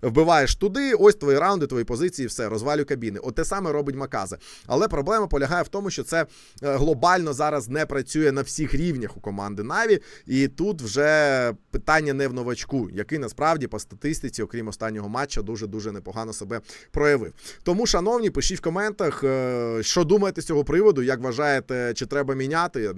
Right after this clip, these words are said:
чи треба міняти підхід до гри, чи гравців, кого на кого. Коротше, чекаю, буду читати з задоволенням коменти, обов'язково відправляйте відео своїм друзям, щоб вони теж написали, кого треба міняти або не треба нічого міняти.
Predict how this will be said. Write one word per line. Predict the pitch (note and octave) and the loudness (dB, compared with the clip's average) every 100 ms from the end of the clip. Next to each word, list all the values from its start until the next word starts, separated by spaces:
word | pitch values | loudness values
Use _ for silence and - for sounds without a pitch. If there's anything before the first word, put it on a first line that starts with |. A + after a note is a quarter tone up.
| F#2+ | -10
чи | G#2 | -6
треба | C#3 C3+ | -2 -2
міняти | B2+ C3+ - C3+ | -2 -2 -2 -4
підхід | - A#2 - C#3+ | -6 -6 -4 -2
до | C3 | -2
гри, | A#2 D3+ D#3+ | 0 -2 0
чи | C#3+ | 0
гравців, | B2 B2 - - D#3+ | 0 -2 -4 -2 -2
кого | - A#2 C#3 | 0 2 2
на | A#2+ | 0
кого. | - F#3+ C3 A2 | -4 -4 -2 -4
Коротше, | A2 C3 C#3 | -4 -6 -6
чекаю, | A#2 - D#3+ E3+ | -12 -4 0 2
буду | C3 A2+ | 0 -6
читати | - - B2+ B2+ | -8 -6 -4 -4
з | G#2+ | -6
задоволенням | A#2 B2+ A#2 A2+ G#2 | -4 -4 -4 -6 -8
коменти, | A#2+ C#3 E3+ C3 | -8 -6 -6 -6
обов'язково | G#2+ G#2 G#2 D3+ D3 - - - | -4 -4 -4 0 0 -2 -12 -8
відправляйте | A#2+ C3+ D#3 E3 D3 | -6 0 4 4 2
відео | C#3+ D#3 C3 | 0 2 2
своїм | A2+ C#3 C3 | 4 2 4
друзям, | C3+ A3 F#3+ B2+ | 4 6 4 2
щоб | C#3 | -2
вони | C#3 C#3 | 0 2
теж | - F3 A#2 | 6 6 6
написали, | G#2+ A2 - A#2+ G2 | -4 -8 -4 -4 -4
кого | G2 G#2+ A2+ | -4 -6 -2
треба | C3+ A#2+ | -2 -2
міняти | B2+ C3 C3 A#2+ | -4 0 -2 -2
або | B2 B2 | -2 -2
не | A#2+ | 0
треба | - B3+ G#3 | 4 4 2
нічого | C3+ A#2+ A2+ A2 | -2 -4 -4 -4
міняти. | A2+ G#2+ G#2+ | -6 -8 -8